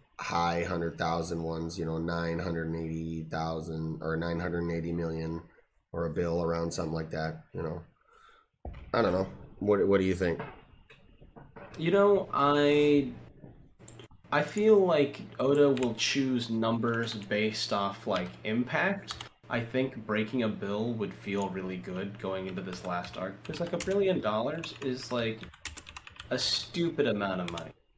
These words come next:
Speaker 2: Like, have you ever seen those, like, rice counting things? They're like, uh, a grain of rice is, like, a hundred dollars, and, like, here's what a billion dollars looks like and converted to rice. And I was just like, "Damn." So, like,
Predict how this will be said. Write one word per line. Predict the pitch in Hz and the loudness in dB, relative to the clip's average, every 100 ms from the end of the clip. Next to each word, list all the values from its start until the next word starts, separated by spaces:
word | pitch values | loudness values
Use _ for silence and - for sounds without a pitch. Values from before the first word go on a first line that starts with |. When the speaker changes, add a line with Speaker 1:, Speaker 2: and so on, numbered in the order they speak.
| - | -4
Speaker 2:
Like, | 110 107 | -2 0
have | 139 151 | -2 0
you | 160 | -2
ever | 156 | -2
seen | - | -2
those, | 160 143 147 | 2 2 4
like, | 127 - - | 2 0 -6
rice | 107 110 117 | 0 0 0
counting | - 135 131 135 | -2 0 0 0
things? | 131 135 143 147 - | 0 0 0 -2 -2
They're | 120 | -2
like, | 110 104 98 - - _ _ _ _ - | 0 0 -2 -10 -20 _ _ _ _ 0
uh, | 107 104 110 110 101 | 2 4 4 4 2
a | 117 - | -2 -2
grain | 123 120 | 2 2
of | 110 | 2
rice | 117 117 117 | 2 2 0
is, | 131 | -4
like, | 110 | -4
a | 104 | -2
hundred | 120 113 107 | 0 0 0
dollars, | 107 101 107 120 120 | 2 2 0 -2 -2
and, | 110 | -2
like, | 101 95 | -2 -4
here's | - 127 117 117 | -2 0 0 0
what | 107 | -2
a | 92 113 | -2 -2
billion | 113 117 110 | 0 0 0
dollars | 104 98 104 110 117 | 0 0 0 -2 -2
looks | 117 - | -6 -4
like | 120 120 120 | -2 -2 -2
and | 135 92 92 | -6 -6 -6
converted | 120 110 110 107 110 104 | -6 -2 2 2 2 -2
to | 117 | -4
rice. | 98 98 117 - - - - - _ - - | 0 0 0 0 -4 -6 -16 -20 _ -20 -8
And | 117 113 | -2 0
I | 117 | 0
was | 113 | -2
just | 117 | -4
like, | 107 92 - - - | -4 -4 -10 -20 -10
"Damn." | - 104 104 92 85 - - - - | -4 -2 -2 -4 -10 -16 -20 -18 -12
So, | - 139 | -4 0
like, | 135 131 127 | 2 2 0